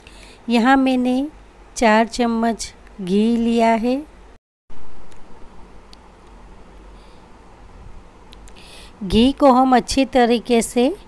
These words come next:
गरम होने देंगे। घी गरम हो जाएगा तब हम उसमें सूजी ऐड करेंगे। देखिए यहाँ घी गरम हो चुका है, तो अब हम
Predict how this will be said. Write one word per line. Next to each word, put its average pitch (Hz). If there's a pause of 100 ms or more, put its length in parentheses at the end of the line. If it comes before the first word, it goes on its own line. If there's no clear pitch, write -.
(560)
गरम 214
होने 220
देंगे। 220 (1800)
घी 240
गरम 240
हो 233
जाएगा 214 (1500)
तब 240
हम 247
उसमें 233 (1120)
सूजी 220
ऐड 185 (120)
करेंगे। 160 (800)
देखिए 240
यहाँ 247
घी 214
गरम 208 (260)
हो 196
चुका 220
है, 226 (960)
तो 202
अब 190
हम 226